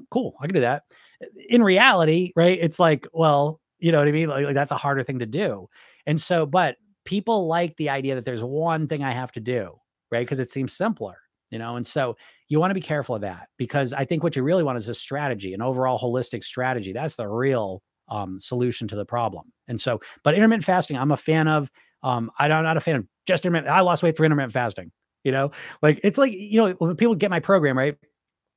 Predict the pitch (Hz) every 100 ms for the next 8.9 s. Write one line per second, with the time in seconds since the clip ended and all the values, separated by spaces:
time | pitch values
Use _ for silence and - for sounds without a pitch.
0 | - 175 254 247 240 - - _ _ 226
1 | 214 185 - 226 226 190 233 226 220 208
2 | 214 202 180 165 160 - 104 - - _
3 | 170 170 175 190 170 175 143 - _ _
4 | 160 160 - 170 175 196 - 143 165 139
5 | - - 151 208 180 151 160 151 143 160
6 | 156 170 165 175 170 - 165 160 151 156
7 | 156 143 127 131 113 156 156 147 139 147
8 | 135 117 113 139 226 151 127 104